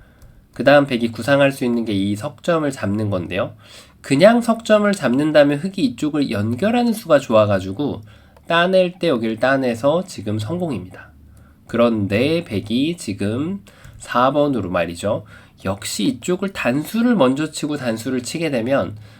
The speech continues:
있는 것은 어차피 뒤로 단수 치기 때문에 다섯 점을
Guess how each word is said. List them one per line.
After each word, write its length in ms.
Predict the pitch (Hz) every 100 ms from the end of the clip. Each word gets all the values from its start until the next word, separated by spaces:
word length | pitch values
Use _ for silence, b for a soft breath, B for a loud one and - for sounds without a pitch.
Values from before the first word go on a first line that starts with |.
| B B
있는 400 | 123 156 202 208
것은 260 | 208 196 185
어차피 380 | 123 147 147
뒤로 300 | 139 - 175
단수 300 | 175 165 160
치기 300 | 139 139 127
때문에 360 | - 117 113 113
다섯 340 | 113 107 143
점을 520 | 147 135 117 113 101